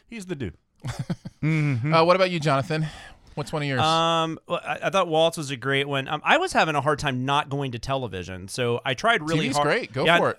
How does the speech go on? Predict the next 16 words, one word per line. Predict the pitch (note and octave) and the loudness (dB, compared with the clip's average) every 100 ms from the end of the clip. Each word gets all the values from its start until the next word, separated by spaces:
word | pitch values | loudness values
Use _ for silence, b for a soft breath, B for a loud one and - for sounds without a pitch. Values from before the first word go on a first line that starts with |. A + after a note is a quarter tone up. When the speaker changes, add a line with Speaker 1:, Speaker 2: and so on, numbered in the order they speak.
| - | -6
Speaker 4:
I, | F#3 | -2
well, | G3+ F#3+ - | 4 4 4
I, | F3+ F#3+ | 0 2
I | G3 | 2
might | G3+ F3+ D#3+ | 4 2 0
if | E3+ B2+ - - | -6 -8 -12 -2
I | E3+ | -2
might | F3 E3 D3+ | 0 -2 -2
mention | D3+ C#3 C3 | -6 -4 0
that | B2+ B2 C3 | 0 0 -4
if | A#2+ | -6
we're | C3 | -4
mentioning | C3+ C3 B2 | -4 -4 -6
some | B2+ | -2
alternates, | B2+ B2+ A#2+ A2 | -2 0 -4 -2
but | B2 A#2+ | -2 -2